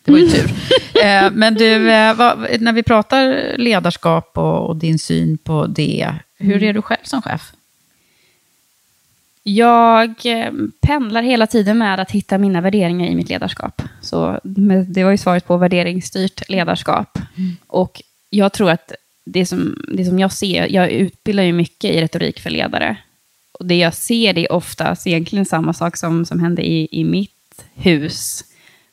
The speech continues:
Speaker 2: där jag är uppvuxen. Då ska jag peka med hela handen eller ska jag krama? Alltså
Speaker 1: Mm.
Speaker 2: hur, hur ska jag förhålla mig? Ska jag vara mjuk? Ska jag vara hård? Ska jag,
Speaker 1: Mm.
Speaker 2: ska jag vara fast med mitt beslut eller ska jag vara lyhörd?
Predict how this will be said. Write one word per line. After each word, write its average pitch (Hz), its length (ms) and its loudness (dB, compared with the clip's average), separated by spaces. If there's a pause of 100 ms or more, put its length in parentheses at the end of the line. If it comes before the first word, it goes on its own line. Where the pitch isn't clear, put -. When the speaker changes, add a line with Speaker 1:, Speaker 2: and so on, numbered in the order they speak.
(120)
Speaker 2:
där 190 100 -10
jag 170 240 -2
är - 140 -2
uppvuxen. - 800 -6 (600)
Då 175 360 0 (1900)
ska - 220 -2
jag 220 120 4
peka 226 200 0
med 202 80 2
hela 185 140 0
handen 165 260 0
eller 175 100 -4
ska - 140 -8
jag 165 80 -6
krama? 165 320 -4
Alltså 185 220 -6
Speaker 1:
Mm. 185 120 2
Speaker 2:
hur, 214 260 4
hur 208 200 2
ska 220 140 -2
jag 214 80 -2
förhålla 208 260 2
mig? 170 100 0
Ska - 120 -6
jag 196 60 0
vara 190 60 4
mjuk? 220 240 2
Ska - 60 -12
jag 196 120 -4
vara - 20 -10
hård? 170 300 -6
Ska - 140 -6
jag, 185 120 2 (480)
Speaker 1:
Mm. - 100 -16 (160)
Speaker 2:
ska - 240 -6
jag 175 100 2
vara 175 100 0
fast - 280 -2
med 247 60 0
mitt 226 60 -4
beslut 202 340 -4
eller 202 80 -2
ska 190 140 -6
jag 175 80 0
vara 175 120 0
lyhörd? 165 480 0